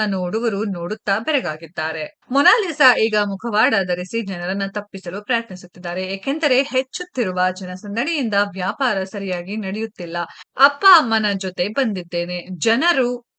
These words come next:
ಬರೀ ಸೆಲ್ಫಿ ತೆಗೆದುಕೊಳ್ಳಲು ಬರುತ್ತಾರೆ. ಇದನ್ನು ತಪ್ಪಿಸಲು ಮುಖಕ್ಕೆ ಮಾಸ್ಕ್ ಹಾಕಿಕೊಂಡು ಓಡಾಡಬೇಕಿದೆ. ಇದರಿಂದ ಬೇಸತ್ತು ಮಹಾಕುಂಭ ಜಾತ್ರೆಯಿಂದ ನಿರ್ಗಮಿಸುವ ನಿರ್ಧಾರ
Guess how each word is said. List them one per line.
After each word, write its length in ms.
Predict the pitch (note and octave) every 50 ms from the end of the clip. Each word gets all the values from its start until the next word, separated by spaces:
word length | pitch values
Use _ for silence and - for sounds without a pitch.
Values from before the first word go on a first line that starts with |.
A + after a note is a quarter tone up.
| _ -
ಬರೀ 260 | G#3 A#3 A#3+ B3+ A#3+
ಸೆಲ್ಫಿ 500 | G#3+ - - G#3 G3+ B3 B3 - F4+ F4
ತೆಗೆದುಕೊಳ್ಳಲು 680 | - C4 G#3 G#3 F#3 F#3+ F#3+ F#3+ F#3 F3 F3+ F3+ G#3
ಬರುತ್ತಾರೆ. 600 | G#3 F#3 G3 F3 E3 - - D3+ D#3 E3 E3+ E3+ E3 - _ _
ಇದನ್ನು 320 | F#3 G#3 G#3+ A3 G#3 G#3 F#3+
ತಪ್ಪಿಸಲು 500 | - G3+ G3+ - E4+ F4 F4+ F4+ E4+ E4+
ಮುಖಕ್ಕೆ 360 | D#4 D#4 C#4 C#4+ D4 C#4+ D4
ಮಾಸ್ಕ್ 440 | C4+ A#3+ A3+ A3 A#3 - - - -
ಹಾಕಿಕೊಂಡು 640 | G#3+ A3 A3+ - - - F#3 F#3 F#3+ F#3 F#3+ G#3 G3+
ಓಡಾಡಬೇಕಿದೆ. 800 | E3+ E3+ F3 F#3+ G#3+ B3 C4+ A#3+ G3 E3 E3+ - F3 F3 F3+ F3+
ಇದರಿಂದ 320 | F3 G3 A3 C4 C#4+ C4+ B3+ C4
ಬೇಸತ್ತು 600 | A#3 G#3+ G#3+ A#3 C#4+ - D#4 D4 - - B3 B3
ಮಹಾಕುಂಭ 580 | G#3+ G#3+ G#3+ - - C#4 D#4+ - - A3 G3+ F#3+ F3+
ಜಾತ್ರೆಯಿಂದ 420 | F3+ F#3 E3+ F3 - G#3+ A3 A3+ B3
ನಿರ್ಗಮಿಸುವ 600 | B3 A#3 G3+ F#3 F3 G3+ G#3 G#3+ G3+ G3 F#3+ F#3+
ನಿರ್ಧಾರ 500 | F#3 F#3 F3+ F3 D#3+ D3 - G#3 B3 C4+